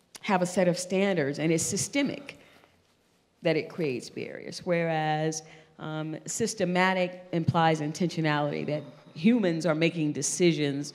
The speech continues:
about how they engage with the community. The Hundred Plan is intentional in the sense that it wants to attack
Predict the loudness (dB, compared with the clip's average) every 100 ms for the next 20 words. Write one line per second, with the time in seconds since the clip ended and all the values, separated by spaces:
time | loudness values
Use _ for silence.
0 | -16 -20 -10 -2 0 0 -2 -4 -2 -4
1 | -4 -4 -2 -2 -4 -6 -6 -6 -6 -8
2 | -4 -4 -4 -6 -10 -16 -6 -4 0 0
3 | -2 -6 -4 0 0 0 2 4 6 4
4 | 2 -2 -6 -10 -14 -18 -20 _ _ _
5 | _ -4 -2 -2 -2 0 0 0 0 0
6 | 0 0 -2 -2 -2 -2 -6 -4 -4 -6
7 | 0 0 2 0 -2 -4 -10 -4 0 0
8 | 0 -4 -12 -20 _ _ _ _ _ _
9 | _ _ _ _ _ _ _ _ _ _
10 | _ -10 -6 -6 -6 -4 -4 -6